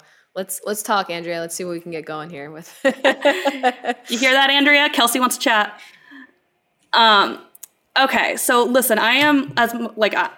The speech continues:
Speaker 2: I cover sports, obviously, and I host this podcast, but I am a T V reporter at my core. So I'm really curious about your entertainment law background. I know you worked with C B S and Blue Bloods. How did you move from entertainment law and television into launching your own business?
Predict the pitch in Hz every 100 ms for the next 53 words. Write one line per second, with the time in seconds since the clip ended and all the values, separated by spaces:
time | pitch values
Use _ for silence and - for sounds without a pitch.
0 | - 214 240 233 214 196 185 185 180 175
1 | 175 180 190 190 170 170 175 175 170 175
2 | 165 185 196 190 175 208 269 277 170 156
3 | - 202 196 196 202 214 214 202 175 165
4 | 180 175 233 - - - _ - - 226
5 | - 220 254 269 220 202 208 175 170 175
6 | 165 165 165 165 160 160 170 175 170 170
7 | 180 175 165 160 160 156 165 165 175 160
8 | 160 214 226 190 160 208 220 208 202 196
9 | - _ _ - - - 311 466 - 339
10 | 240 214 247 262 - - - 202 - 208
11 | 214 - 196 226 175 170 165 - 180 -
12 | 196 220 170 170 170 175 180 170 185 220
13 | 202 180 170 160 175 135 76 - -